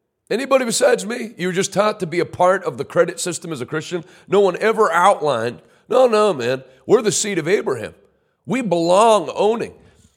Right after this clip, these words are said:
As soon as the word on that came to me in Psalm thirty-seven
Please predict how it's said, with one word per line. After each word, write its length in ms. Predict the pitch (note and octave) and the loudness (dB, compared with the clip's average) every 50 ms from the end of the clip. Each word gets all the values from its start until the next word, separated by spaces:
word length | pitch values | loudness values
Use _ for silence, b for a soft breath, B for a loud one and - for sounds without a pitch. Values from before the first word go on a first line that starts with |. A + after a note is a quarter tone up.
| b _ - | b _ -2
As 180 | F3 G3 F3+ | 0 0 2
soon 380 | - - - - B3+ D4 D#4 D#4+ | 0 0 -2 -2 -4 -4 -4 -2
as 220 | - B3 A3 D#3 | -2 -2 -4 -4
the 120 | A#2+ D#3 E3+ | -4 -4 -4
word 520 | D#3 D3 D#3+ G3+ B3 A#3+ G#3+ E3 C#3+ C#3+ | -4 0 2 4 6 6 6 4 2 0
on 180 | C#3+ D3+ E3 D#3+ | -2 -2 -2 -2
that 220 | D#3+ E3 D#3 - | -2 -4 -4 -4
came 240 | - F3 G3 G3+ G3 | -4 -2 -2 -2 -4
to 60 | D#3+ C#3 | -6 -6
me 100 | C3 B2+ | -8 -6
in 60 | B2 | -6
Psalm 320 | A#2 - E3 E3 E3 D3 | -6 -4 -2 -2 -4 -2
thirty-seven 600 | - D#3+ D#3 D3 C3 A2+ - D#3 D3+ D3 D3 C#3+ | -4 -4 -4 -4 -6 -6 -6 -6 -6 -6 -8 -14